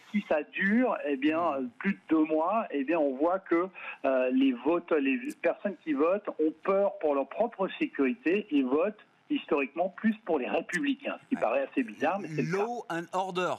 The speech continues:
Speaker 2: comme le tweet, euh, régulièrement Donald Trump, hein, sur son compte, euh, Twitter. La loi et l'ordre, voilà, c'est, euh, généralement, euh, un,
Speaker 1: Exactement,
Speaker 2: un
Speaker 1: et
Speaker 2: tweet
Speaker 1: il
Speaker 2: qui
Speaker 1: le,
Speaker 2: revient
Speaker 1: et
Speaker 2: assez
Speaker 1: il le
Speaker 2: souvent.
Speaker 1: sait. Et il le sait, et c'est pour ça,
Speaker 2: Ouais.
Speaker 1: notamment, qu'il a été à Portland la semaine
Speaker 2: Mm.
Speaker 1: passée, parce qu'il sait qu'il faut que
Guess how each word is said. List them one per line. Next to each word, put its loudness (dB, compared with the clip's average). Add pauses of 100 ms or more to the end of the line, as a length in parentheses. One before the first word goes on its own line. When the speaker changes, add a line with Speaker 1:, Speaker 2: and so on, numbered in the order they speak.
Speaker 2:
comme -4
le -4
tweet, -8
euh, -4
régulièrement -4
Donald -6
Trump, -10
hein, -8
sur -12
son -10
compte, -8
euh, -4
Twitter. -8
La -6
loi -2
et -4
l'ordre, -8
voilà, -10
c'est, -14
euh, -14 (320)
généralement, -4
euh, -2
un, 2
Speaker 1:
Exactement, 0
Speaker 2:
un 0
Speaker 1:
et -4
Speaker 2:
tweet -2
Speaker 1:
il -
Speaker 2:
qui -4
Speaker 1:
le, 0
Speaker 2:
revient -4
Speaker 1:
et -2
Speaker 2:
assez -4
Speaker 1:
il -6
le 0
Speaker 2:
souvent. -4 (100)
Speaker 1:
sait. -8 (460)
Et 4
il 0
le 0 (140)
sait, 2
et 0
c'est 0
pour -8 (100)
ça, 0
Speaker 2:
Ouais. -10
Speaker 1:
notamment, 0
qu'il -2
a 2
été 0
à 0
Portland -4
la -6
semaine -2
Speaker 2:
Mm. -6
Speaker 1:
passée, -4
parce -6
qu'il -8
sait -2
qu'il -16
faut 0 (360)
que 0